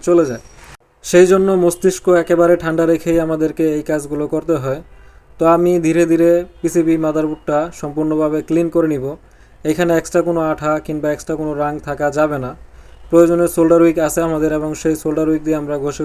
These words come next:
ঘষে সবগুলো লাইন সমান করে নিব। যত বেশি ক্লিন থাকবে, পরিষ্কার থাকবে, সিপিইউটা বসালে এক চান্সে সেটা বসে যাবে এবং প্রত্যেকটা বল কিন্তু সুন্দরভাবে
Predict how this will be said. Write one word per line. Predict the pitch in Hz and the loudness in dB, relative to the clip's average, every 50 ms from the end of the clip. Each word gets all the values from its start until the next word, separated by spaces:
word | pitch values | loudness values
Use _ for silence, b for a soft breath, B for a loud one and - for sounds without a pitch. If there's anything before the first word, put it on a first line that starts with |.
| 151 | -6
ঘষে | 151 143 - 160 151 - | -6 -4 -6 -6 -6 -6
সবগুলো | 156 139 139 143 143 147 143 | -8 -10 -10 -8 -8 -6 -6
লাইন | 143 143 147 151 - - | -6 -6 -8 -10 -10 -8
সমান | 147 151 156 156 - | -8 -8 -8 -6 -6
করে | 156 151 147 | -4 -4 -4
নিব। | 143 127 117 131 160 - b b b b b b b b b b b - - | -4 -6 -6 -8 -10 -14 b b b b b b b b b b b -4 -2
যত | 156 160 190 185 190 | 0 0 4 4 4
বেশি | 185 - - 185 185 | 2 4 2 2 4
ক্লিন | 180 175 175 180 170 | 4 2 2 2 0
থাকবে, | 175 170 165 160 165 165 160 - | -4 -4 0 0 0 0 0 0
পরিষ্কার | 170 170 170 - - 170 156 156 | -2 -2 -2 -2 -4 -4 -4 -4
থাকবে, | 156 151 147 143 139 143 165 190 - b b b b b b b b - - | -6 -6 -6 -6 -6 -6 -8 -10 -16 b b b b b b b b -8 -4
সিপিইউটা | - 160 156 170 175 170 175 160 151 | -2 0 2 2 2 2 2 2 0
বসালে | 156 151 - 165 156 156 156 | 0 -2 -2 -2 0 0 -2
এক | 156 160 - | -2 -4 -6
চান্সে | 160 156 151 - 165 160 156 - | -6 -6 -6 -4 -4 -4 -4 -4
সেটা | 156 - 151 147 147 151 | -6 -6 -4 -4 -4 -4
বসে | 156 - 180 156 | -2 -2 -2 -2
যাবে | 156 147 135 143 147 143 | -2 -2 -2 -4 -4 -6
এবং | 139 139 139 135 - | -6 -8 -8 -8 -8
প্রত্যেকটা | 160 160 160 - 170 160 - 165 156 147 | -8 -8 -6 -8 -8 -8 -6 -8 -6 -4
বল | 147 147 147 147 151 | -4 -4 -6 -6 -8
কিন্তু | 147 143 151 143 - | -10 -10 -10 -10 -10
সুন্দরভাবে | 151 147 147 147 143 143 139 139 143 | -10 -10 -8 -8 -6 -6 -6 -8 -8